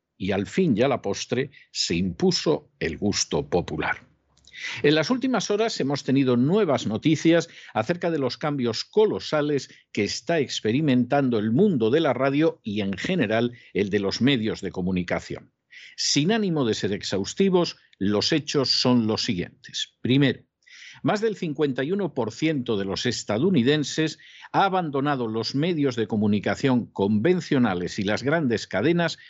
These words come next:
como su fuente principal de información. Segundo, de hecho, más de la mitad de los norteamericanos ha dejado de creer en la prensa escrita, la radio y la televisión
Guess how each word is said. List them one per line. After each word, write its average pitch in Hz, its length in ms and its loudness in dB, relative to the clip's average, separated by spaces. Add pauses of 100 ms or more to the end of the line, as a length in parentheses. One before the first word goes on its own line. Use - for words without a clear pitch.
como 107 240 -2
su - 200 -2
fuente 175 540 0
principal 95 720 -2
de 123 80 2
información. 117 720 -2 (480)
Segundo, - 680 0 (340)
de 113 220 2
hecho, 240 520 -2
más 139 300 0
de 135 80 -4
la 127 120 -2
mitad 117 280 -2
de 147 80 0
los 113 180 -2
norteamericanos 156 1040 -2 (240)
ha 127 100 0
dejado 175 340 -2
de 151 160 -2
creer 165 300 -2
en 139 140 0
la 110 240 -2
prensa 185 380 -2
escrita, 170 720 -2
la 101 240 0
radio 110 460 -2
y 101 60 -6
la 165 220 -2
televisión 143 720 -2